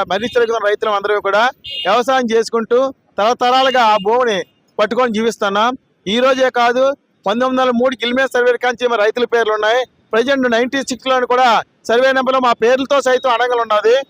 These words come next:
అటువంటి భూమిలో మాకు ఏ నోటీస్ ఇవ్వకుండా సెంట్రల్ గవర్నమెంట్ రైల్వే వారు మాకు ఫ్లైఓవర్ బ్రిడ్జి వస్తున్నది. దాని గురించి మేము దీని భూమిని చేస్తున్నామని మాకు నోటీస్ ఇవ్వకుండా మా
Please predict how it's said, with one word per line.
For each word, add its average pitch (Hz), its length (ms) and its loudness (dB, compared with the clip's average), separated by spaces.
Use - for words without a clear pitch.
అటువంటి 254 340 0
భూమిలో 285 260 2
మాకు 254 180 -4
ఏ 254 40 4
నోటీస్ 262 260 -2
ఇవ్వకుండా 254 320 2
సెంట్రల్ 254 300 0
గవర్నమెంట్ 262 240 2
రైల్వే 262 300 2
వారు 220 240 2
మాకు 233 240 0
ఫ్లైఓవర్ 254 380 2
బ్రిడ్జి 247 260 -2
వస్తున్నది. 247 500 -2
దాని 247 240 0
గురించి 277 280 -2
మేము 240 180 2
దీని 254 220 0
భూమిని 277 300 2
చేస్తున్నామని 262 600 2
మాకు 226 240 0
నోటీస్ 269 320 0
ఇవ్వకుండా 262 420 0
మా 240 60 2